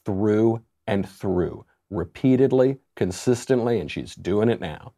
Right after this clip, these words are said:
And Bernie Sanders is a radical, and he's an old coot, and he's a communist, and he has terrible ideas. He's really not a liar. That's not what defines his political career.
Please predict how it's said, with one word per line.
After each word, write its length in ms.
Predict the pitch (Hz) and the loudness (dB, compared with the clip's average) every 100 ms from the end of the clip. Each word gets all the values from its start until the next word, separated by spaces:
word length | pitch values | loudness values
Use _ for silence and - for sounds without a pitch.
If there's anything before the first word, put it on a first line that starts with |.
| _ _ _ _ - | _ _ _ _ -8
And 180 | 85 80 | -6 0
Bernie 280 | 104 143 165 | 4 4 4
Sanders 680 | 160 147 120 - - - _ _ | 2 2 2 -2 -10 -16 _ _
is 160 | - 95 | -10 -6
a 80 | 73 | -6
radical, 760 | 71 82 117 139 - 143 156 - _ - | -2 2 4 2 2 0 -2 -12 _ -14
and 140 | 78 | -8
he's 120 | 78 98 | -6 -2
an 80 | |
old 300 | 90 123 127 | 2 2 2
coot, 320 | - 135 139 - _ | 2 2 2 -2 _
and 140 | - 90 | -8 -4
he's 140 | 85 | -4
a 40 | 87 | -4
communist, 640 | - 110 120 127 135 - | -2 2 2 2 0 -4
and 80 | 95 | -4
he 60 | |
has 180 | 90 85 | -2 -4
terrible 380 | - 113 120 120 | -2 0 2 4
ideas. 480 | 117 107 92 - _ _ _ _ _ _ _ _ _ _ _ _ _ _ _ | 4 2 -4 -8 _ _ _ _ _ _ _ _ _ _ _ _ _ _ _
He's 160 | 113 110 | -6 2
really 240 | 165 185 | 4 4
not 280 | 143 127 143 | 4 4 2
a 40 | |
liar. 400 | 104 92 - - _ _ _ | 2 -2 -6 -12 _ _ _
That's 220 | 117 - 120 | -8 -4 0
not 280 | 113 120 - | 0 0 0
what 160 | 117 - | -4 -2
defines 400 | - 87 92 92 | -6 -6 -6 -8
his 120 | 87 | -8
political 440 | - 85 92 90 | -8 -8 -6 -6
career. 360 | - 95 78 | -4 -4 -4